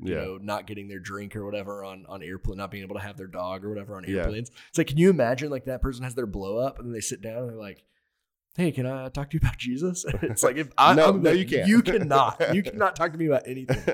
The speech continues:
Speaker 2: <laughs>
Speaker 1: And so, like, I mean, that's, like, a microcosm, you know, but, like, when we're so angry
Speaker 2: Yeah.
Speaker 1: and we can be so angry so publicly because of social media,
Speaker 2: Oh, yeah.
Speaker 1: I think it just destroys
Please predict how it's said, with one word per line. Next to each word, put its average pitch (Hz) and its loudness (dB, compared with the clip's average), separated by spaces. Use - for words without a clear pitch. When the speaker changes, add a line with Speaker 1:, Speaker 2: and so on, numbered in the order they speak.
Speaker 2:
<laughs> - -14
Speaker 1:
And 170 2
so, 160 2
like, 127 -2
I - -8
mean, 127 -4
that's, 139 -4
like, 127 -6
a 104 -2
microcosm, 104 -6
you 107 -8
know, 98 -10
but, 98 0
like, 101 -8
when 151 4
we're 151 2
so 127 0
angry 123 -6
Speaker 2:
Yeah. 98 -4
Speaker 1:
and 135 -2
we 151 -2
can 160 -6
be 127 -6
so 120 -4
angry 117 -8
so 101 -6
publicly 113 -4
because 110 -6
of 98 -10
social 87 -10
media, 117 -4
Speaker 2:
Oh, 101 2
yeah. 85 -6
Speaker 1:
I 120 0
think 135 -2
it 110 -4
just 98 -8
destroys 98 -8